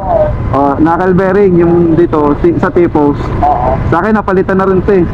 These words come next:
Speaker 1: Mga kagrasa, no? Ah, dadaan daw tayo sa Yamaha, sabi ni Kapanali. Dahil may nararamdaman siya sa motor niya na parang lumalagotok pag, ah, malulubak siya. Ngayon,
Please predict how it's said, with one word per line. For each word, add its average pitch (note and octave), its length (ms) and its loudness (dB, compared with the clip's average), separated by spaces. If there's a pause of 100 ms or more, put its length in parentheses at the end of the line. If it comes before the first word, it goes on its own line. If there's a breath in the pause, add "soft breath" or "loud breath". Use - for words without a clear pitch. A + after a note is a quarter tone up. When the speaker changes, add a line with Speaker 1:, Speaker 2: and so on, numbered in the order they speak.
(1500)
Speaker 1:
Mga F3+ 320 0
kagrasa, E3+ 560 0
no? D3+ 240 0 (480)
Ah, C#3 320 0
dadaan F#3 400 2
daw F#3+ 80 2
tayo F3+ 320 0
sa E3+ 80 2
Yamaha, D#3 400 0
sabi C#3 320 2
ni C3 240 2
Kapanali. A#2+ 560 2 (160)
Dahil B2+ 560 2
may D#3+ 80 0
nararamdaman F3+ 720 2
siya G3 80 2
sa F#3 160 2
motor E3 320 2
niya D3+ 320 2 (800)
na D3+ 480 2
parang G3+ 320 2
lumalagotok F3 720 2 (720)
pag, C#3+ 240 2
ah, D3+ 320 2
malulubak D3+ 680 2 (120)
siya. G#2 120 2 (1160)
Ngayon, G#3+ 240 0